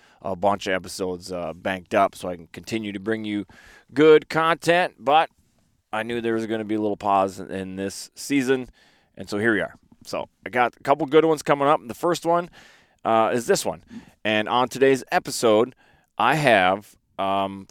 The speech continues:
three clients of mine that I have had, uh, last year. They hunted with me in Missouri, and they hunted with me in South Dakota. And this year they came up to South Dakota. Um,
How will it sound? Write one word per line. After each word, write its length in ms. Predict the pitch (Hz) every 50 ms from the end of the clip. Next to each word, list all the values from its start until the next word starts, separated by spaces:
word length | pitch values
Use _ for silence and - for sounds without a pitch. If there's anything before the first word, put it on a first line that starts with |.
| _ -
three 260 | - 123 127 131 127
clients 460 | _ - 180 202 240 196 120 - -
of 60 | 95
mine 260 | 95 85 78 65 - _ _ _ - -
that 160 | - 98 92
I 120 | 92 92 98
have 140 | 98 92 95
had, 520 | 101 98 95 95 92 92 90 87 87 - _ _ _ _ _ -
uh, 180 | 85 90 90 90
last 340 | 92 101 110 120 123 - -
year. 280 | 110 104 117 135 139 _ _ _
They 100 | - 98
hunted 200 | 101 104 104 104
with 140 | 101 95 98
me 120 | 104 98
in 80 | 95 92
Missouri, 480 | 95 87 87 92 87 87 95 110 113 110 _ _ _ _
and 380 | - 90 92 95 92 92 92 87
they 100 | 92 90
hunted 280 | - 143 104 101 92 90
with 200 | 92 92 _ 98
me 320 | 98 95 95 92 90 - _ -
in 480 | 87 92 90 87 87 85 85 80 - _
South 280 | - - - 95 90 -
Dakota. 440 | - _ - 80 76 78 90 110 - _ _ _ _ _ _ _
And 300 | - 90 87 85 85 92
this 200 | 98 92 - 104
year 100 | 95 87
they 120 | 90 92
came 220 | - - 98 95
up 120 | 92 - _
to 80 | 90
South 260 | - - 98 90 - -
Dakota. 380 | - - 180 175 135 85 80 _ _ _ - - - - _ _ _ _ _ -
Um, 400 | 95 95 95 92 92 92 -